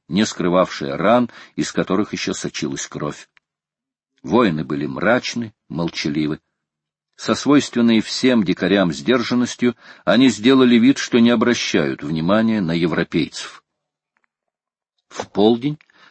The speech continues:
на западе стали вырисовываться вершины Маунга-Тотари. Долина Уайката сузилась, и могучая река, стиснутая крутыми берегами,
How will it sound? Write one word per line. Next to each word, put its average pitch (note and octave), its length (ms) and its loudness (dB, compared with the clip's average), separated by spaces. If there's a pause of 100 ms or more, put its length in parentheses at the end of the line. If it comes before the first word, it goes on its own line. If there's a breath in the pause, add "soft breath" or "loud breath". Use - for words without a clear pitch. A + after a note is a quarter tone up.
(120 soft breath)
на E2 220 0
западе B2 480 0
стали A#2 420 2
вырисовываться A2 840 0
вершины G#2 600 0 (340 soft breath)
Маунга-Тотари. G#2 1300 2 (1200)
Долина A2+ 580 4
Уайката A#2 920 4
сузилась, G2+ 720 -2 (380 soft breath)
и F2 80 2
могучая G2+ 540 2
река, A2+ 380 4
стиснутая G2+ 760 -2
крутыми F2+ 440 -2
берегами, A2+ 600 0